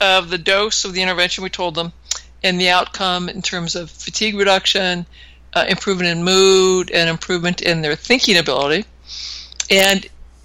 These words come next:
uh, all those vegetables, uh, association was very powerful,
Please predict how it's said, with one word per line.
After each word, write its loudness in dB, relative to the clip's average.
uh, 2
all 4
those -2
vegetables, -4
uh, 0
association 0
was 0
very 2
powerful, -2